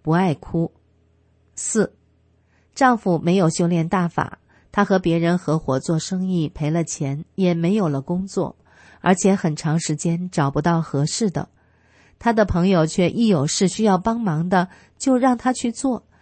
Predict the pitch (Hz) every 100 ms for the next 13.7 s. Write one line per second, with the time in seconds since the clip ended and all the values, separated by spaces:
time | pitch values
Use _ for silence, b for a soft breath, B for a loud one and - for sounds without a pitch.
0 | b b _ 180 170 185 170 147 - 165
1 | - 147 - 143 175 - 160 - b b
2 | b b b 196 226 214 202 214 208 214
3 | 214 240 240 - 147 156 185 156 143 -
4 | - 233 254 196 151 139 147 - 170 -
5 | b b b - 196 175 247 247 240 -
6 | 202 - 156 - 135 139 160 135 _ _
7 | _ _ _ _ _ _ 220 214 214 208
8 | 254 233 208 214 190 - 214 226 _ _
9 | _ - 208 208 214 202 214 208 202 202
10 | 180 180 175 160 175 180 b b b -
11 | 202 180 165 165 175 220 208 202 165 165
12 | - 202 180 - 165 175 185 - 196 -
13 | 170 185 151 156 147 165